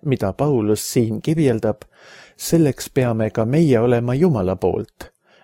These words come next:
ja seda kogu oma olemusega, mitte ainult kuidagi pinnapealselt või näiliselt. Seni, kui me pigem Jumala eest põgeneme ja teda väldime,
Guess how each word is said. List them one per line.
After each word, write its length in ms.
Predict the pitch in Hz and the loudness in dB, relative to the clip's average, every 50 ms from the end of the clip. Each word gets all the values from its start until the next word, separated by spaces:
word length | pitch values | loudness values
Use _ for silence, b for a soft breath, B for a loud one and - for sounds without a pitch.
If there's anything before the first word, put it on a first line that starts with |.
| b - | b -2
ja 280 | 127 113 113 104 104 | 0 2 2 2 2
seda 420 | 101 - - 165 160 - 107 95 95 | -2 0 -2 -2 0 0 -2 -2 -2
kogu 360 | - - 156 - - 139 131 | -2 -2 -2 2 2 0 2
oma 220 | 123 131 131 127 131 | 2 0 -2 -2 0
olemusega, 800 | 156 175 143 107 95 90 104 - - 95 87 - - 98 98 - _ _ _ _ _ _ - | 0 2 0 0 0 -2 -6 -4 -4 -6 -4 -2 -2 -2 -2 -4 _ _ _ _ _ _ -4
mitte 380 | 123 143 160 - _ - 117 | 0 0 0 -2 _ -4 -4
ainult 380 | 113 117 120 120 110 104 104 - | -2 -2 -2 -2 -4 -4 -6 -4
kuidagi 460 | _ - 135 127 - 98 95 - 92 | _ 0 0 0 0 -4 -2 -4 -6
pinnapealselt 1040 | - _ 151 175 175 151 113 - - 120 113 107 110 - - 120 107 104 - - - - | -4 _ 0 0 2 0 0 -2 -2 -2 -2 -2 -4 -2 -2 -4 -4 -4 -6 -12 -10 -4
või 220 | 139 139 151 156 | -2 -2 0 0
näiliselt. 880 | 156 135 110 92 87 87 - - - - - - - _ _ - - _ _ _ _ _ _ _ _ _ _ _ _ _ _ _ _ B B B B B B B B B B B B B B | 0 0 0 -2 -2 -4 -6 -6 -8 -8 -8 -10 -16 _ _ -20 -20 _ _ _ _ _ _ _ _ _ _ _ _ _ _ _ _ B B B B B B B B B B B B B B
Seni, 460 | - - - - 151 165 170 156 131 - | -14 -12 -2 0 2 2 4 2 0 -2
kui 240 | - - 127 123 123 | -2 0 0 0 0
me 140 | 117 113 113 | 0 -4 -4
pigem 400 | - - 156 - - 117 107 107 | -2 -4 -4 -2 -4 -6 -4 -2
Jumala 460 | 107 120 143 156 147 123 113 110 107 107 | -2 -2 0 0 0 0 0 0 0 2
eest 300 | 107 107 107 - - - _ 170 | 2 2 2 2 -2 -4 _ -2
põgeneme 540 | 180 - 156 127 117 113 110 113 110 110 - - | 2 2 2 0 2 -2 -2 -2 -2 -4 -4 -2
ja 180 | 139 113 110 104 | -2 -2 0 0
teda 300 | - 110 - 101 98 95 | 0 -2 0 0 -4 0
väldime, 580 | 123 165 185 170 - 123 117 110 110 113 117 | 0 0 0 2 2 0 0 2 0 -4 -4